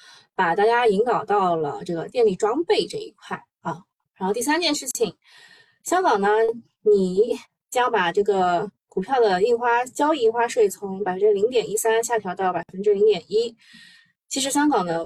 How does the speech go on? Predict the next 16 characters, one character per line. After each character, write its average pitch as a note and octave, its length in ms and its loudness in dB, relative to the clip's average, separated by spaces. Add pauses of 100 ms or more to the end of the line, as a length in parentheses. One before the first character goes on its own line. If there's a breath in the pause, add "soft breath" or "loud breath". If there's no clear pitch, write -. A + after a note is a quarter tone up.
(220)
交 A#3+ 160 2
易 A#3 80 4
费 A3+ 140 2
用 F#3+ 160 2
相 A3 160 0
比 G#3 120 0
A G#3 120 4
股 F#3 160 -2
好， - 460 -6
高 B3 180 2
好 G3+ 280 -4
多， F#3 260 -2
就 - 100 -4
是 C#4 200 -6
你 A3+ 200 4
的 F3+ 280 -2